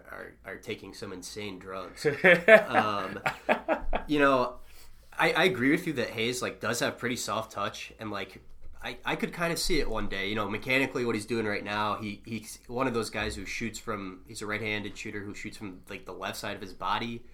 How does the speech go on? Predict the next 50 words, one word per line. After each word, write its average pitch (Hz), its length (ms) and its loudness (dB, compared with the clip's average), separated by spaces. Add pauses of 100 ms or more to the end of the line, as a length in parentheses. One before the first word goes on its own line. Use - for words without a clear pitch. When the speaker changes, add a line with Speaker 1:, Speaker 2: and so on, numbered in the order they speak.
(220)
Speaker 1:
He 110 80 -8
doesn't 110 420 -4
do 104 380 -6
the 107 80 -8
beef 113 300 -4
thing 107 320 -4
that 104 140 -8
they 95 220 -10 (140)
teach 107 220 -8
you, 104 280 -8
and, 101 140 -12
like, 98 340 -8 (240)
you 110 120 -8
know, 98 200 -4
Speaker 2:
The 95 80 -4
what? 92 280 -6 (360)
Speaker 1:
Beef. 117 340 -4 (520)
Bend 117 160 0
your 113 100 0
elbow. 117 400 0 (160)
Speaker 2:
Never 82 220 -8
heard 76 180 -14
that. 78 220 -16 (260)
Speaker 1:
Okay. 104 360 -12 (200)
Just - 220 -6
basically 139 300 4
k-, - 300 -18
keep - 160 -6
your 110 100 -2
elbow 98 180 -4
straight - 380 -10 (100)
and, 98 260 -12
like, 98 220 -10
gooseneck 104 420 -6
it 98 100 -10
when 101 140 -10
you 95 80 -10
release. 95 440 -12 (100)
Speaker 2:
Well, 147 100 8
yeah, 85 320 6
I, 117 240 0
I 107 80 6
know, 110 200 4
like, 92 300 -4
I 107 60 -2
know 101 140 2
that 101 200 2
part, 87 300 -2
Speaker 1:
Okay. 104 160 -4
Speaker 2:
but 82 180 -10